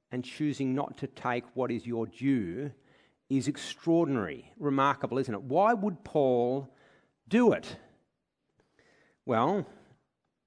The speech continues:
he says very clearly, "I, I, I know I've got the right to financial payment, but I'm happily choosing not to take up that right."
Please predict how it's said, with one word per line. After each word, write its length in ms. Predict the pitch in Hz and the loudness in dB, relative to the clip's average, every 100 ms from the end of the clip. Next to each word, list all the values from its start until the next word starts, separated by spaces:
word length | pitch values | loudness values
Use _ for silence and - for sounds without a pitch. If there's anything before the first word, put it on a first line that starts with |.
| _ | _
he 120 | - | -8
says 260 | 123 143 135 | 0 2 2
very 220 | 143 151 | 4 4
clearly, 400 | 151 165 143 143 | 4 4 4 2
"I, 240 | 120 117 120 | 2 0 0
I, 360 | - 113 120 - | -2 -4 -4 -4
I 80 | 113 | -2
know 220 | 120 160 | 4 4
I've 120 | 165 | 6
got 160 | 175 160 | 4 2
the 80 | 120 | 0
right 360 | 113 147 185 - | 4 4 4 0
to 80 | |
financial 540 | 156 170 151 147 135 139 | -4 0 2 2 0 -6
payment, 540 | - 120 123 123 - | -4 -2 -2 -4 -4
but 140 | 123 110 | -2 0
I'm 160 | 110 | -2
happily 440 | - 135 - 147 139 | -2 -6 -2 -4 -4
choosing 480 | - 123 113 117 | -6 -6 -4 -2
not 180 | 120 120 | -4 -4
to 60 | 131 | -8
take 280 | - 120 127 | -2 0 0
up 140 | 120 | -2
that 180 | 123 95 | -2 -4
right." 420 | 95 78 113 - | -4 -2 -4 -6